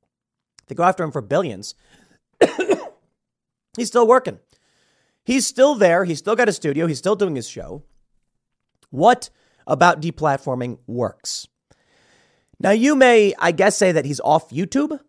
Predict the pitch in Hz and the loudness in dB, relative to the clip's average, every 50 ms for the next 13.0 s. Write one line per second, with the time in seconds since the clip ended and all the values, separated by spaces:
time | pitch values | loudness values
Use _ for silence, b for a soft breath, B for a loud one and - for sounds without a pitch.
0 | _ _ _ - 180 - 220 208 - - 185 - 214 214 208 - 214 185 165 147 | _ _ _ -10 -6 -6 -4 -4 -2 -4 -2 0 0 0 0 2 0 0 0 0
1 | 214 254 202 - - 226 220 208 - 156 - - 202 214 196 220 214 208 214 214 | 0 0 -2 -2 -2 -2 -2 -2 -2 -8 -10 -8 -6 -4 -4 -2 0 0 -2 -2
2 | 220 214 214 220 214 202 147 135 156 165 190 180 - - - 175 175 180 180 175 | 0 0 0 2 2 0 2 2 2 2 2 0 -2 -4 -2 0 0 2 0 0
3 | 151 131 160 175 165 156 156 156 160 165 165 160 - - - 98 104 71 90 131 | -2 -4 -6 -6 -6 -6 -6 -6 -6 -6 -8 -10 -12 -12 -14 -16 -14 -12 -10 -8
4 | 147 165 180 185 208 180 196 214 190 - 156 202 190 156 170 139 - 175 190 156 | -8 -6 -2 -2 -2 0 0 -2 -2 -2 -2 -2 -2 -2 -2 -2 2 2 2 4
5 | 139 170 175 127 104 104 101 127 120 - 98 - - _ _ _ _ _ _ _ | 4 2 -2 -4 -6 -8 -8 -8 -8 -8 -10 -14 -16 _ _ _ _ _ _ _
6 | _ - _ - - - - - 214 196 196 160 170 202 240 233 - - 180 147 | _ -20 _ -12 -10 -8 -2 0 2 2 2 4 4 4 4 4 2 -2 -4 -4
7 | 131 - 165 151 98 131 131 - 107 95 87 - - - - _ _ _ b b | -4 -2 -2 -2 -2 -4 -10 -10 -12 -12 -12 -14 -14 -16 -16 _ _ _ b b
8 | b b b b b - 151 180 226 254 247 185 165 139 - - 123 92 107 - | b b b b b -6 0 2 2 2 2 0 -4 -4 -4 -4 -6 -6 -6 -8
9 | 117 104 101 117 127 165 208 226 214 - 202 185 156 - 156 143 143 - - 135 | -10 -10 -10 -8 -4 0 0 0 0 -2 -8 -8 -4 -2 -4 -4 -4 -6 -10 -10
10 | - - 147 160 165 151 139 - - - 208 220 - - 170 113 90 - - - | -8 -6 -4 -4 -2 -2 -4 -6 -8 -10 -10 -12 -10 -10 -10 -10 -10 -12 -14 -14
11 | 117 107 104 95 92 95 90 82 80 - - _ _ _ _ _ _ _ _ _ | -12 -12 -12 -12 -12 -12 -14 -16 -18 -20 -20 _ _ _ _ _ _ _ _ _
12 | _ _ _ _ _ _ _ _ _ _ _ - - 117 113 - 113 90 82 92 | _ _ _ _ _ _ _ _ _ _ _ -14 -12 -12 -10 -10 -10 -12 -12 -14